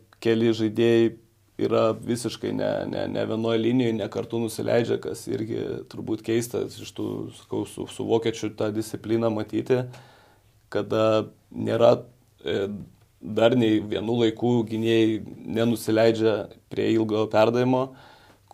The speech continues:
kur kra-, kraštinis visiškai aukštai, kur jo ten visiškai nereikia. Vienas žmogus čia turi, trys vokiečiai yra šitoj pusėj, kur yra du Japonijos žaidėjai,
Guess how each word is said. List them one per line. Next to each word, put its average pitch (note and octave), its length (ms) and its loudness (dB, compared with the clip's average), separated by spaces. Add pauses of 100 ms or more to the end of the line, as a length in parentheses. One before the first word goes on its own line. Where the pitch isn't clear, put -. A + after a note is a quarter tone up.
kur G2+ 260 -6
kra-, G#2+ 240 -2
kraštinis G#2+ 640 -4
visiškai G#2 400 -2
aukštai, A2+ 400 2
kur A2 220 -2
jo G#2 160 0
ten G#2 260 -4
visiškai F#2+ 400 -2
nereikia. G#2 400 0
Vienas G#2+ 320 -4
žmogus G#2+ 480 -4
čia - 80 -6
turi, G#2+ 380 0 (920)
trys B2+ 320 4
vokiečiai G#2+ 480 2
yra G#2 160 0
šitoj A2 300 -2
pusėj, A2+ 340 -6
kur G#2 240 -4
yra A2 200 0 (580)
du G#2+ 340 -2
Japonijos A2+ 560 0
žaidėjai, A2 440 -2